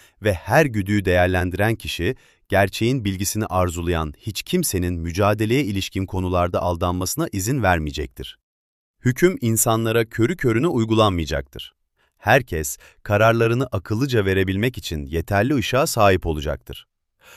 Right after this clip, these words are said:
Şabat günü büyük bir sadakat testi olacaktır. Zira bu bilhassa tartışmalı bir hakikat hususudur.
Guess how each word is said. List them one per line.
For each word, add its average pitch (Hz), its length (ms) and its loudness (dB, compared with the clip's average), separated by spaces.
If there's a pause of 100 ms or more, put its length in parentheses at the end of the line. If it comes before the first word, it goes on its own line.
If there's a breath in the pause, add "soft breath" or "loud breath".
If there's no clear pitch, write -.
(100)
Şabat 123 480 2
günü 82 300 -4
büyük 117 260 0
bir 139 80 -2
sadakat 101 600 2
testi 85 280 -4
olacaktır. 71 600 -6 (300 loud breath)
Zira 104 500 2
bu 85 200 -4
bilhassa 120 520 0
tartışmalı 101 640 -2
bir 107 60 0
hakikat 87 480 -6
hususudur. - 540 -10